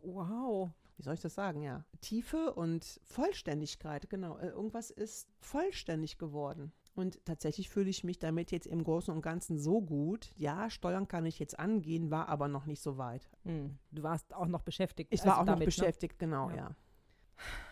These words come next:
Speaker 2: Aber
Speaker 1: Ja,
Speaker 2: verstehst
Speaker 1: schön.
Speaker 2: du, das war jetzt noch mal, ich wollte das noch mal sagen, ich glaube, das ist es, ich spüre das jetzt, weißt du, also diese Sätze so, man ist für sich selbst verantwortlich und du kannst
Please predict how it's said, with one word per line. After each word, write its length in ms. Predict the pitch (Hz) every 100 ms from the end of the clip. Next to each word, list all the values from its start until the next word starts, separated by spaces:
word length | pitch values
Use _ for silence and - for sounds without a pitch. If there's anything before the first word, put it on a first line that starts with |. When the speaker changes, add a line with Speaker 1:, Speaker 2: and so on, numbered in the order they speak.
| - - -
Speaker 2:
Aber 140 | 185
Speaker 1:
Ja, 60 | 196
Speaker 2:
verstehst 260 | 190 214 226
Speaker 1:
schön. 40 |
Speaker 2:
du, 40 | 196
das 200 | 196 190
war 100 | 196
jetzt 140 | 196
noch 100 | 185
mal, 180 | 185 170
ich 100 | 156
wollte 240 | 175 175
das 180 | 160 165
noch 80 | 170
mal 120 | 160
sagen, 260 | 151 160 156
ich 80 | 147
glaube, 200 | - 156
das 140 | 160
ist 100 | 160 151
es, 140 | -
ich 140 | 165
spüre 500 | - - - 240 254
das 240 | 147 139 -
jetzt, 360 | - - - -
weißt 220 | 139 -
du, 60 |
also 200 | - 160 165
diese 200 | 165 160
Sätze 400 | 165 165 - 160
so, 240 | 151 147 -
man 160 | 165
ist 260 | - 170 -
für 100 | 175
sich 160 | 156 156
selbst 380 | - 165 175 -
verantwortlich 760 | 170 147 147 151 143 147 -
und 160 | 151 156
du 60 |
kannst 480 | 156 - 156 156 -